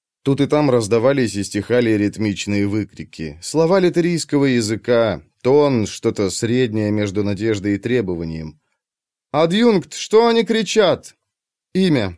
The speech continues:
ответила та. «Нет, скорее два имени. Одного называют спасителем, второго». «Второго как, сэр?» Тавор метнула на Ластару быстрый взгляд.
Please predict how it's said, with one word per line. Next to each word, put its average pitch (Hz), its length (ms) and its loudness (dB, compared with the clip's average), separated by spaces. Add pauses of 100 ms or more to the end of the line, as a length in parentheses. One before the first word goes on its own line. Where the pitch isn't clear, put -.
(140)
ответила 107 560 0
та. 90 260 -6 (540)
«Нет, 147 360 -2
скорее 139 380 0
два 147 180 2
имени. 95 420 -2 (200)
Одного 143 380 2
называют 139 440 2
спасителем, 143 600 -2
второго». 127 540 -2 (520)
«Второго 170 640 4
как, 151 340 0
сэр?» 220 380 2 (680)
Тавор 156 340 4
метнула 202 440 4
на 185 140 4
Ластару 170 500 2
быстрый 131 420 0
взгляд. 95 560 -2